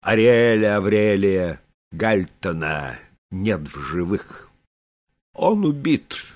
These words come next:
по приказу Раджи". И Пирс рассказал об услышанном им разговоре. За стеной вдруг раздался громкий крик. О, эти предательские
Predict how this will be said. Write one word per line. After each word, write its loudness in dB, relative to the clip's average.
по -6
приказу -2
Раджи". -6
И 2
Пирс 0
рассказал 0
об -4
услышанном -4
им -4
разговоре. -8
За 0
стеной 0
вдруг -2
раздался 2
громкий 0
крик. -10
О, 0
эти 0
предательские 0